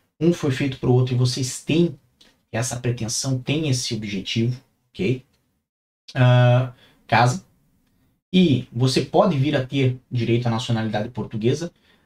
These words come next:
após, ah, pelo menos três anos de casamento. Se você estiver vivendo em Portugal, vão contar três anos. Se vocês tiverem filhos dessa união, desse casamento, vão contar três anos. Se não,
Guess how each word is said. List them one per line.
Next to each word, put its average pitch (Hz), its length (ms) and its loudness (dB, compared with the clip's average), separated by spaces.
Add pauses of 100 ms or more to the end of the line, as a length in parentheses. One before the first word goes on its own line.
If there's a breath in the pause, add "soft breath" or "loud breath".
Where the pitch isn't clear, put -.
(100)
após, 143 760 0
ah, 127 180 2
pelo 143 180 -2
menos 147 200 -2
três 160 280 -2
anos 143 160 -2
de 127 80 -6
casamento. 139 680 -4
Se - 120 -6
você 170 160 -8
estiver 135 240 -2
vivendo 127 320 4
em 120 80 4
Portugal, 123 520 0
vão 120 120 -2
contar 107 460 -6 (160)
três 107 260 -6
anos. 165 220 0
Se 131 80 -6
vocês 127 240 0
tiverem 123 320 2
filhos 127 580 -2
dessa 110 360 -4
união, 104 360 -2
desse - 220 -6
casamento, 110 460 -8
vão 110 120 -8
contar - 260 -10
três 120 280 0
anos. 180 320 -2 (320 loud breath)
Se 302 300 2
não, 208 360 4